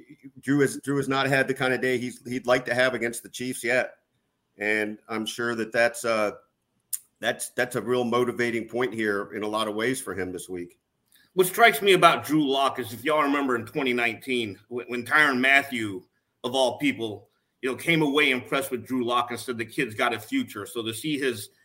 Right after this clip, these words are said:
Speaker 2: how his path right now in Denver has, has progressed, you know, it is kind of disappointing for people who do follow him. And I, I believe, you know, if you were to ask Drew Lock, he would probably say the same thing, uh, that it has been disappointing.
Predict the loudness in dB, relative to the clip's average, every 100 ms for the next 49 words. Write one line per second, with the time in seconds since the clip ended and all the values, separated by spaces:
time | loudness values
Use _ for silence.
0 | _ 0 0 -2 0 4 4 4 0 2
1 | 0 0 -2 -2 -2 -2 -4 -4 -8 -8
2 | -10 -10 _ _ _ _ _ -8 -4 2
3 | 6 4 2 -4 -4 0 -2 0 0 0
4 | 0 -4 -2 2 4 2 -2 -4 -4 -4
5 | -4 -2 -2 -2 2 2 2 0 -2 -2
6 | -2 -4 -4 -6 -4 -4 -2 -2 -2 -2
7 | 0 0 2 0 0 -4 -4 0 2 0
8 | -2 -6 -2 -2 -2 -6 -8 -8 -8 -6
9 | -6 -2 -2 -2 -8 _ -20 -8 -4 0
10 | 0 0 2 2 2 -8 -8 -12 -12 -6
11 | -6 -6